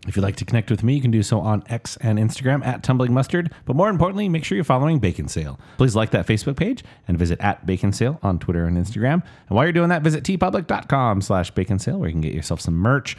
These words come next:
And if you like what's going on here and you want to support us further, visit patreon dot com slash bacon sale, where you can get all sorts of behind-the-scenes content.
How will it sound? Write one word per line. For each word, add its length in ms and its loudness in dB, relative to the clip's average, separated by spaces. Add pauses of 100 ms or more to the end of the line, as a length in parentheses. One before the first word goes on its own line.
(140)
And 80 2
if 80 0
you 40 4
like 180 2
what's 120 0
going 180 2
on 120 2
here 100 2
and 80 2
you 80 2
want 160 0
to 40 -2
support 260 0
us 80 -6
further, 280 0
visit 380 -2
patreon 540 0
dot 200 0
com 300 0
slash 240 -8
bacon 300 -4
sale, 200 -2
where 100 0
you 40 -4
can 80 -4
get 140 -6
all 220 0
sorts 280 -2
of 80 0
behind-the-scenes 560 0
content. 460 2